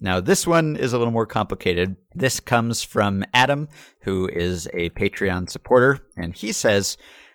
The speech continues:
"For a starting pitcher to be awarded a win, he needs to complete five innings. But do those innings need to be pitched consecutively?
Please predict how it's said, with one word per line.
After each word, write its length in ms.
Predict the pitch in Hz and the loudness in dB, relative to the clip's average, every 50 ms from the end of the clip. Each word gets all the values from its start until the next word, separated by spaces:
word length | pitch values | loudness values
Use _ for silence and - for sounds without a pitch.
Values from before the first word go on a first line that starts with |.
| _ _ | _ _
"For 140 | - - 120 | 0 0 0
a 40 | 113 | 2
starting 380 | - - 190 208 214 233 226 | 2 4 4 4 4 4 0
pitcher 400 | - - - - - - 123 110 | -2 0 -2 0 2 4 4 4
to 140 | 104 - - | 4 0 -4
be 140 | - 113 110 | -2 0 0
awarded 420 | 101 92 98 117 131 135 143 139 | 2 4 4 4 4 4 4 4
a 80 | 139 120 | 4 2
win, 400 | 104 95 101 90 87 87 90 90 | 2 2 0 0 0 0 -2 -4
he 220 | 87 - - 98 | -6 -6 -8 -8
needs 300 | 87 92 120 139 139 - | -4 -4 -4 -4 -4 -6
to 100 | - - | -8 -8
complete 560 | - - 139 120 - - - 107 104 - - - | -6 -6 -6 -6 -6 -4 -2 -2 -2 -2 -6 -14
five 360 | - - 101 104 110 104 107 | -2 2 4 4 4 4 2
innings. 440 | 120 117 85 80 - - - - - _ _ _ _ - - | 2 0 0 -2 -2 -6 -8 -10 -10 _ _ _ _ -4 0
But 220 | 107 101 - - | 0 0 0 0
do 180 | - 151 202 214 | 0 0 4 6
those 240 | 226 214 202 190 - | 6 6 4 4 2
innings 400 | 139 131 135 131 131 110 95 98 | 0 0 0 0 -2 -4 -4 -4
need 280 | 95 104 120 139 131 - | -4 -4 -4 -4 -4 -4
to 60 | 147 | -6
be 140 | - 139 135 | -4 -4 -6
pitched 400 | - - 120 117 - - - - | -6 -4 -4 -4 -4 -6 -12 -8
consecutively? 880 | - 107 107 - - - 226 - - - - - - - - - - | -6 -6 -6 0 2 2 2 2 0 -2 -2 -4 -8 -10 -12 -12 -14